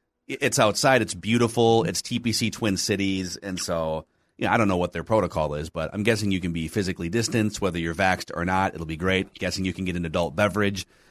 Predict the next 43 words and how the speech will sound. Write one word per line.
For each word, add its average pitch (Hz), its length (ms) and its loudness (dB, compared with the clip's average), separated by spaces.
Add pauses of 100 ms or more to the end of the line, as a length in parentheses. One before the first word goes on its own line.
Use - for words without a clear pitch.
(140)
Uh, 85 280 0
and 104 180 0
fans 127 460 4
are 104 180 2
very 123 500 6
much 117 280 4
welcome 104 440 4
now. 82 180 2
The 82 100 -4
three 127 240 2
M 131 120 6
Open 107 300 4
is 87 220 -2 (120)
open 143 440 4
to - 120 -2
fans 123 460 4
July 107 340 4
nineteenth 131 680 2 (400)
through 156 220 4
the 175 80 6
twenty-fifth 123 640 4
at 90 200 0
T 147 220 -4
P 147 180 -6
C 131 200 0
Twin 120 260 0
Cities. 90 400 -2 (360)
Tickets 156 360 2
are 143 100 6
available 104 580 4 (240)
at 104 220 0
three 131 420 0
M 143 180 4
open 123 320 4
dot 110 220 4
com 110 280 2
slash 87 320 0
tickets, 127 440 0 (240)
three 156 340 2
M 170 120 4
open 151 340 4
dot 120 240 4
com 101 440 0